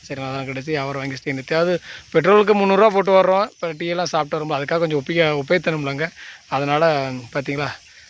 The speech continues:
வந்தாச்சு. இன்னொன்னு பார்த்தீங்கன்னா, ஆ, நான் நிறைய அள்ளிட்டு வரணும்னு நினச்சிச்ச ஒரு ஆளு, ஒரு ஆள் உள்ள உட்காந்துருக்கு ஸ்பெஷலா. அது யாருன்னு பார்த்தீங்கன்னா, <laughs> நீங்களே பாருங்க. ஓகேவா?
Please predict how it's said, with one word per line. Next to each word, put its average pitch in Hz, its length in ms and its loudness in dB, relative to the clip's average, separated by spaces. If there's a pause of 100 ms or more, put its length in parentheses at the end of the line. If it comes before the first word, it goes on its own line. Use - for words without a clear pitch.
(120)
வந்தாச்சு. 151 400 0
இன்னொன்னு 185 420 2
பார்த்தீங்கன்னா, 151 720 0 (440)
ஆ, 151 180 2
நான் 156 240 2
நிறைய 185 420 4
அள்ளிட்டு 202 300 4
வரணும்னு 202 640 0 (120)
நினச்சிச்ச 208 120 -2
ஒரு 170 140 -2
ஆளு, 160 340 -2 (340)
ஒரு 170 140 -4
ஆள் 214 100 2
உள்ள 208 360 2
உட்காந்துருக்கு 196 400 2
ஸ்பெஷலா. 180 600 0 (400)
அது 175 120 -8
யாருன்னு 208 440 2
பார்த்தீங்கன்னா, 240 480 0
<laughs> - 60 -4
நீங்களே 277 380 2
பாருங்க. 202 480 0 (500)
ஓகேவா? 208 480 2